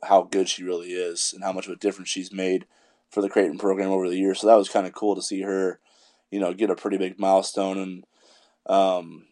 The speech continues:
you know, I don't have this on official record, but I'm pretty sure Creighton will do something, you know, to kinda commemorate that in their next home match and kinda,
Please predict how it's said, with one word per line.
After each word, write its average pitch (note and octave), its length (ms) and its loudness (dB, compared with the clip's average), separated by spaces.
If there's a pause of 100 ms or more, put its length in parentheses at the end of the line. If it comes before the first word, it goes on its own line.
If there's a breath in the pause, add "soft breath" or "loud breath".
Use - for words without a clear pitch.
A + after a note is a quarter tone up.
(120)
you G2 80 -10
know, F#2+ 80 -4
I F#2+ 40 0
don't G2 140 -2
have G2+ 160 4
this F#2 180 -4
on F#2 200 2
official F#2 920 -6 (320)
record, G2 400 -4
but G2 80 -2
I'm F#2 140 -6
pretty G#2 260 -6
sure F2+ 220 -10
Creighton F2+ 320 -2
will F2 80 -8
do F#2+ 160 -4
something, F2+ 580 -8 (1400 soft breath)
you G2 80 -8
know, F2+ 120 0
to G2 60 -2
kinda F#2+ 220 0
commemorate F#2 580 -2
that F#2 280 4
in F2 80 -6
their F2 100 -8
next F2 240 -6
home F#2 220 -4
match F2+ 300 -4
and - 100 -14
kinda, F2+ 460 -6